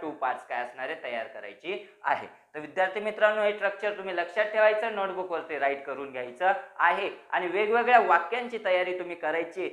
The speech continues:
तयार करून बघायचे. तयार करून बघायचे आणि त्यांचा मराठीत सुद्धा अर्थ लिहिण्याचा प्रयत्न तुम्ही करायचा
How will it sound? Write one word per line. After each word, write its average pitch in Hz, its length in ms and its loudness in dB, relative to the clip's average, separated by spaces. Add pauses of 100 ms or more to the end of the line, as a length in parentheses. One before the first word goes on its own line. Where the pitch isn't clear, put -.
(260)
तयार 226 260 8
करून 226 420 4
बघायचे. 226 760 6 (160)
तयार 190 240 4
करून 233 320 0
बघायचे 233 420 4
आणि 185 100 -2
त्यांचा 185 260 0
मराठीत 190 400 0
सुद्धा 185 280 0
अर्थ 165 300 6
लिहिण्याचा 156 460 -4
प्रयत्न 143 420 -8
तुम्ही 135 260 -14
करायचा 120 540 2